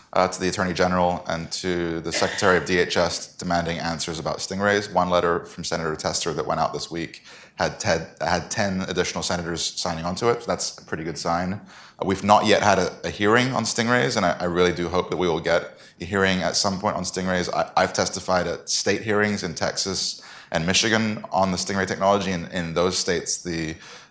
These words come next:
uh, state representatives were furious to learn about the technology, particularly when law enforcement either refused to come and testify or wouldn't answer any questions at the hearings.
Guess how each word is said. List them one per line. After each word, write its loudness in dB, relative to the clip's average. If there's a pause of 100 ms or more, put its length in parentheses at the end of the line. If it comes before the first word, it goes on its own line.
(140)
uh, 0
state 2
representatives 0
were -6
furious 2
to -4
learn 2
about 0
the -8
technology, -4
particularly -4
when -4 (220)
law 4
enforcement -2
either -2
refused -4
to -8
come -6
and -8
testify -2
or -2
wouldn't -2
answer -4
any -6
questions -8
at -14
the -12
hearings. -4